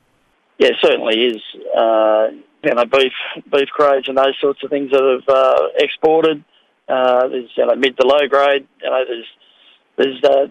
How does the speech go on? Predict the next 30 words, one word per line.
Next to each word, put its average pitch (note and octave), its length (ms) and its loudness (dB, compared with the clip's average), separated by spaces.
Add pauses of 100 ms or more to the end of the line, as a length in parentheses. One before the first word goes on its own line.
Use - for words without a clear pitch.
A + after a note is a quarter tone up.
different E3 280 0
end D3 200 0
users D3 480 -2
out D3+ 240 2
there C#3+ 280 2
that, C3+ 240 -2
you C#3 100 0
know, C#3+ 220 0
require C#3+ 480 0
different C3+ 260 -14
products. D3 400 0 (340)
Uh, A#2+ 180 -6 (100)
so B2+ 160 2
look, B2+ 160 -2 (200)
um, A#2+ 480 0
anything C3 380 0
at - 160 -2
the B2 80 -2
right B2 280 2
moisture B2+ 520 0 (540)
and, A#2 280 -2
uh, A2+ 600 2
you A2 220 0
know, A#2 180 0
without A#2 380 0 (640)
severe C3 280 2
mould C3 300 2
damage C#3 360 -2
and B2+ 120 -4
those C3 180 2